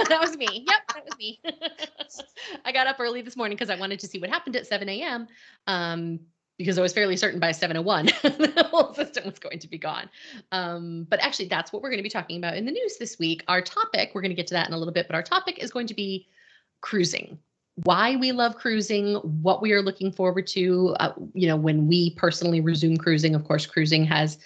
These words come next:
slowly begun to, you know, happen again. You know, cruises are sailing out of different ports, not all ports yet, but some ports. Um, and so we're gonna be getting into sort of like,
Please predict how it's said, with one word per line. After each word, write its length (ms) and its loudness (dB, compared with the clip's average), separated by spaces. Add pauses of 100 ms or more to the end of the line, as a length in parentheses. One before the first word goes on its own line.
(340)
slowly 440 6
begun 360 2
to, 300 0
you 140 -2
know, 180 0 (300)
happen 260 0
again. 500 0
You 80 -2
know, 60 -4
cruises 380 -4
are 60 0
sailing 360 4
out 100 4
of 140 0 (340)
different 280 -6
ports, 260 4
not 160 4
all 200 4
ports 300 -2
yet, 240 0
but 160 -4
some 200 2
ports. 400 -6 (200)
Um, 280 0
and 120 -6
so 60 -2
we're 80 0
gonna 120 6
be 80 2
getting 200 4
into 240 0
sort 160 0
of 100 -4
like, 200 0